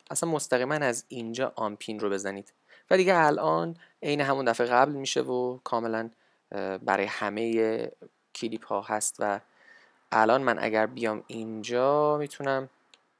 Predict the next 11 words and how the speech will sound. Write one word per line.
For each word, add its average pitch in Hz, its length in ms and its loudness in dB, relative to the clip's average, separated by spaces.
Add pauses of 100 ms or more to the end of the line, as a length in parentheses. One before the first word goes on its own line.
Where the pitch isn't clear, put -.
(960)
دوباره 113 360 4
همین 107 300 -4
کلیپ 107 200 -6
تریمر 107 340 -6
رو 110 120 -4
بزنم 135 680 -4
یا 123 120 -4
کامند 110 420 -6 (140)
آر 107 180 0
رو 104 320 -6 (1000)
و 104 560 0